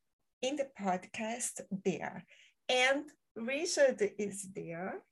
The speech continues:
He has written two stories. And C J is also there. You are there, and you'll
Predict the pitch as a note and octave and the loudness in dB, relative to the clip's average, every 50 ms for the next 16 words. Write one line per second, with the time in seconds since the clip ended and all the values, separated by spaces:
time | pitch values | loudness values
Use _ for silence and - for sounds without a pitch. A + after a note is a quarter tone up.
0 | _ _ B3 A#3+ A#3+ B3+ - - - - F3+ F#3+ F#3+ F#3+ - - - G3 G3 G#3 | _ _ -10 -8 -8 -8 -10 -10 -10 -8 -6 -6 -6 -6 -8 -10 -8 -6 -4 -4
1 | G3+ G3 - G#3+ F#3+ F#3 F#3+ G3+ G3+ G3+ - - B3+ G#3 - - - - - A#3 | -4 -4 -4 -4 -4 -4 -4 -6 -6 -4 -4 -4 -4 -4 -6 -6 -6 -6 -2 -2
2 | G3 F3+ F3 F3+ F#3+ G#3+ B3+ C#4 - - - - _ _ _ - F#4+ G#4+ B4+ C5+ | 0 0 0 0 0 -2 -2 -4 -8 -10 -14 -20 _ _ _ 2 2 2 2 0
3 | - - _ _ _ _ _ _ _ _ _ _ _ _ _ _ - - - G4 | -6 -10 _ _ _ _ _ _ _ _ _ _ _ _ _ _ -4 2 4 4
4 | F#4+ F#4+ - C#4+ C4+ A#3 A3 - - - - - C4 B3 - - - G3 F#3+ G3 | 4 4 4 2 2 2 0 -2 -4 -6 -4 -2 -2 0 -2 -2 0 0 0 2
5 | - - E3+ D#3+ D3+ - D3 - - - - - - F3+ - - _ _ - E4+ | 2 0 0 -2 -6 -8 -10 -6 -4 -4 -4 -4 -6 -8 -12 -14 _ _ 6 10
6 | B4+ B4 A4+ - - A3 G#3 G3 F#3+ E3+ - F#3+ F3 E3 E3 E3+ E3+ E3+ F3 F3 | 10 12 10 10 10 10 10 10 8 6 4 4 6 6 6 6 6 4 2 0
7 | - - - - _ - - A#3 A#3+ B3 A#3+ A#3 A#3 | -2 -6 -10 -20 _ 0 0 2 2 2 -2 -2 -2